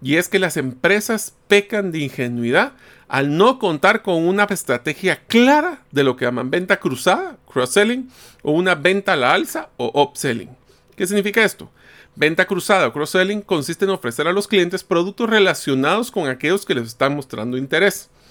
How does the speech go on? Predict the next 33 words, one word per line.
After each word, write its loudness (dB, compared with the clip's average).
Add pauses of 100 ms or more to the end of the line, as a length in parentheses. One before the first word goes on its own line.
(300)
Y -6
en 0
el 0
caso -2
de -2
upselling, -2 (420)
tiene 4
dos 0
significados. -4
Uno 4
es 2 (260)
inducir -2
a 2
un -2
cliente 0
a -4
comprar -2
una 0
versión -2
más 2
cara 2
del -2
producto -4
que -10
querían, 2 (460)
y 4
el 6
otro 2
es -2
dirigir -2
a 6
un 0
cliente 2